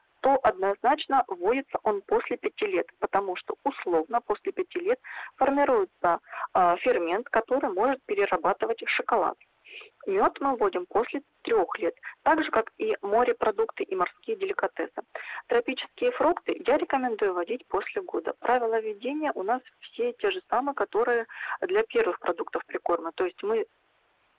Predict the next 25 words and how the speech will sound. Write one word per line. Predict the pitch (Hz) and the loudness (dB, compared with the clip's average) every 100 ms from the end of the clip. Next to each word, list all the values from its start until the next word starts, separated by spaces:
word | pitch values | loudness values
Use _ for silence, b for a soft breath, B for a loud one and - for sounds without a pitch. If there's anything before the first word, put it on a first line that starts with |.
| - | -2
начинаем | 196 208 214 196 175 | 0 0 2 0 0
с | - | -2
микродоз, | 220 - 165 156 208 - B B | -2 0 0 2 0 -2 B B
постепенно | - - - - 277 - - | -2 -2 -2 -2 0 0 -2
увеличиваем. | 208 185 151 - - - - _ B B B B B B B _ - | -2 -2 -4 -6 -6 -6 -10 _ B B B B B B B _ -8
Но, | 220 254 294 - | 0 4 4 4
э, | 247 240 220 - | 4 6 4 2
я | 262 | 2
вас | 294 294 | 2 2
очень | 226 233 - | 0 0 -2
прошу | 247 220 196 240 | -2 0 -2 -2
следить | 214 202 208 | -2 -4 -4
за | 196 | -4
состоянием | 190 - 196 208 214 | -4 -4 -4 -2 -2
ребенка. | 208 180 170 165 - - | -2 -2 -4 -6 -8 -8
Если | 180 208 294 - | -2 0 0 -2
что-то | 294 - - 226 | -4 -2 0 0
идет | - 196 440 | -2 -2 -2
не | 415 | -4
так, | - 165 - | -2 -4 -4
если | 330 415 262 - 247 | -2 -2 -2 -2 -2
ребенок | 415 185 220 226 - | -2 -2 -2 -4 -2
краснеет, | 240 - 180 185 - 330 | -2 -2 -6 -6 -6 -4
бледнеет, | - 214 320 339 381 349 | -4 -4 -4 -4 -2 -2
в-, | 381 370 | -6 -6